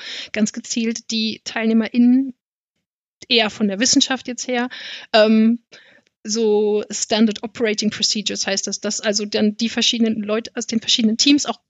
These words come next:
genau das gleiche Prozedere kennen, wie sie jetzt einen Eisbohr zu ne-, äh, Kern, Eiskern, Eisbohr, ja, ein Eiskern <laughs> zu bohren haben, so heißt es.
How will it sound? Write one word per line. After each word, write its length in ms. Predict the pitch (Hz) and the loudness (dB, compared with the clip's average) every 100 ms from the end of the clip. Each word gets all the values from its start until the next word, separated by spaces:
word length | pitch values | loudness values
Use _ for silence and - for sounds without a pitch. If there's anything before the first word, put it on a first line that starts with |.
| - | -2
genau 420 | 214 214 233 247 | 2 2 2 0
das 400 | 233 - - - | -2 -8 -8 -2
gleiche 320 | 208 233 247 | 0 0 -2
Prozedere 540 | - 226 - 226 220 | -6 -4 -2 -2 -4
kennen, 320 | 220 233 233 226 | -2 2 2 2
wie 60 | |
sie 140 | 208 208 | 0 -2
jetzt 220 | 214 - | -4 -6
einen 180 | 220 208 | -2 -2
Eisbohr 460 | 190 220 - 208 202 | 0 -2 0 -2 0
zu 140 | 208 | 0
ne-, 160 | 208 - - | 0 -4 -10
äh, 120 | 214 | -8
Kern, 420 | 214 202 208 226 247 | -8 -4 -2 -2 -4
Eiskern, 1400 | 208 - - _ _ _ _ _ _ - 202 190 190 _ _ _ | -6 -6 -10 _ _ _ _ _ _ -8 -4 -2 -4 _ _ _
Eisbohr, 420 | 220 214 - 208 - - | -6 -6 -6 -10 -10 -6
ja, 220 | 202 180 _ _ _ _ | -6 -6 _ _ _ _
ein 180 | 262 254 | 0 2
Eiskern 420 | 190 - 196 202 - | 0 -4 -8 -10 -8
<laughs> 40 | |
zu 180 | - 277 | -4 0
bohren 340 | 311 240 254 | 2 4 4
haben, 240 | 247 202 202 | 2 0 -6
so 160 | 214 | -8
heißt 220 | 202 202 | -8 -10
es. 140 | - | -14